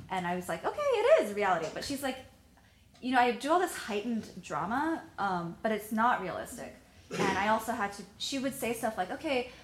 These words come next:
how come Luca sat down in a chair in this scene and then, like, where's the chair in the next scene?" And I'm like, "What?" So, <laughs> but, but, like, if you go to Goodreads, they notice all that stuff. Like, Y A readers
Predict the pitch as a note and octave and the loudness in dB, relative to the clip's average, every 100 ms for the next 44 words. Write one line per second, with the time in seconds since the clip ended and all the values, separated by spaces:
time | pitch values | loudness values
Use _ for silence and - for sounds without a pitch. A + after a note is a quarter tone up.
0 | - C4 D#4+ F#4 C4 B3 B3 A#3+ A3 - | 0 0 2 0 0 0 2 6 6 4
1 | - A#3 A3+ G#3+ G3+ F#3 F#3 A#3+ A3+ G#3 | 0 2 2 0 0 -4 -6 0 2 2
2 | G3+ A#3 C4+ A3 F#3 F#3 F3+ F#3 F#3 F3+ | 0 -2 -4 -6 -4 -4 -4 -4 -4 -4
3 | E3+ E3 E3+ A3 - A#3+ B3+ F3+ D#3 G2+ | -4 -6 -6 -8 -6 -2 -2 -2 -4 -6
4 | - C#3 - F3 F3+ F3+ - - - - | -8 -10 -8 -6 -4 -4 -6 -10 -10 -10
5 | - - - - - - - - - - | -14 -20 -20 -20 -20 -16 -14 -10 -6 4
6 | B3 A#3+ F5+ - D#5+ D5 F5+ - - - | 8 10 8 8 8 10 8 8 8 8
7 | - - - - E4 - - B4+ - - | 6 6 8 8 8 8 8 8 6 4
8 | - G4 G4+ G4+ E4+ C#4+ D4+ D4 C#4+ C#4+ | 2 4 2 2 2 4 4 4 0 -2
9 | - D#4+ A#4+ C#5+ - - F4 D#4 A3 G3 | -2 -4 0 2 2 2 0 2 2 2
10 | F#3 - - - - - - - - A#3+ | 0 -6 -10 -4 -4 -4 -10 -12 -12 -12
11 | - - D4 G#4 G4 A#4 A4+ A4+ - D4 | -6 0 2 4 4 6 4 2 2 6
12 | F4 F4+ D#4+ E4+ E4 - F4 F4 B3 A3 | 8 8 6 2 2 0 4 6 6 4
13 | A#3+ A3+ A#3+ D#4 C#4+ C#4 C#4+ | 0 2 4 4 0 -2 -4